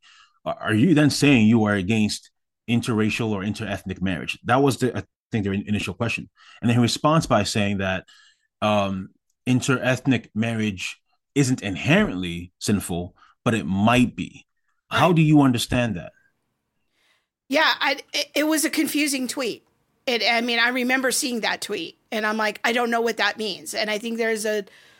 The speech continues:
Speaker 2: <sighs> I'm very hesitant to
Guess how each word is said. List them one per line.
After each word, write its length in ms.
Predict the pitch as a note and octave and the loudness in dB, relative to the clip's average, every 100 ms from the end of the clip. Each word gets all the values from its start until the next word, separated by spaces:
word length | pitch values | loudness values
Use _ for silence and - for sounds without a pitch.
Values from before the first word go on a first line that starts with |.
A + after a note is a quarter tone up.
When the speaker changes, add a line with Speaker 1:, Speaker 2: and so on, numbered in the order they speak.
| _ _ _ _ _ _ _ _ | _ _ _ _ _ _ _ _
Speaker 2:
<sighs> 960 | - - - - - _ _ _ _ - | -16 -14 -14 -18 -20 _ _ _ _ -2
I'm 220 | B3 B3+ | -2 0
very 260 | C4 D#4 D#4+ | 2 2 2
hesitant 520 | D#4+ D#4 - C4 A#3+ | 0 -2 -4 -4 -4
to 180 | B3+ | -2